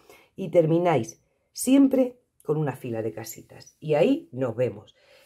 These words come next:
Estamos haciendo el, el delantero ahora mismo. Lo dicho, tenemos dos piezas como esta, aquí hasta la sisa, hemos terminado todas con una fila de casitas y hemos cortado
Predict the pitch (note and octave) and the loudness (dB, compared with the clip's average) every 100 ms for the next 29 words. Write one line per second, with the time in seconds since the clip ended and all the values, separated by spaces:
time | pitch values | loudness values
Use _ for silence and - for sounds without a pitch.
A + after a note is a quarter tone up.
0 | - E3 D#3+ G3+ F#3+ D#3+ C#3 G3 A3+ C4+ | -6 -4 0 0 0 -4 -4 0 2 4
1 | C#4 - _ _ - D#3 D#3 C#3+ D3 C#3 | 0 -4 _ _ -4 -4 -2 -8 -4 2
2 | C3+ B2+ B2 C3+ - _ - A#2 G#2 G#2+ | 2 2 -2 -4 -4 _ -10 -8 -8 -16
3 | G#2 - _ _ _ _ _ _ _ _ | -20 -20 _ _ _ _ _ _ _ _
4 | - F#3+ E3 D3 - - C3+ C#3+ B2+ A#2+ | -6 0 0 0 -4 -14 -6 -4 -2 -2
5 | A2 - A2+ A2 A2+ - G#2+ A2+ D#3 E3+ | -4 -8 -10 -10 -14 -12 -6 -2 -2 -4
6 | - B3+ - - A#2+ - D3 - - A2 | -4 -4 -4 -6 -8 -6 -8 -8 -8 -8
7 | A2 - G3+ G3+ G#3 C#3+ B2+ A#2 A2 A2 | -8 -6 -10 -4 -2 -2 -4 -6 -4 -4
8 | A2 - A2 - A2+ A2 G#2+ - G#2+ G2+ | -4 -6 -8 -8 -8 -8 -10 -10 -8 -8
9 | G2+ G#2+ - G#3 - A3+ - C#3+ C#3 C#3 | -10 -14 -8 -8 -4 -6 -4 -2 0 0
10 | C3+ A2+ G#2 C3+ E3+ G#3+ | -4 -10 -8 -2 0 0